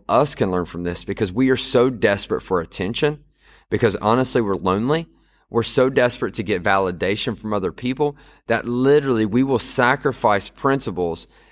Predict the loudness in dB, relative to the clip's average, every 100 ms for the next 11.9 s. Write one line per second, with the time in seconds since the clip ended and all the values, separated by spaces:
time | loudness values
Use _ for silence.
0 | -4 0 0 2 2 2 2 2 0 -2
1 | -2 -2 2 2 4 0 0 -2 -2 -4
2 | 0 0 0 -4 0 0 0 -2 -12 _
3 | -6 -4 -4 2 2 4 2 0 -4 -2
4 | -2 -4 -6 0 2 2 0 -2 -2 -2
5 | 0 0 0 -4 -2 -2 -2 -4 -6 -8
6 | -8 -10 -4 -2 -2 -6 -12 -14 -14 -20
7 | -20 _ _ _ _ -20 _ _ -2 0
8 | 2 2 4 4 4 0 -2 -4 _ -8
9 | 0 0 0 0 2 2 0 -2 -2 -2
10 | 0 2 0 -4 -14 _ -6 -2 0 0
11 | -2 -4 -10 -6 -4 -2 -4 -6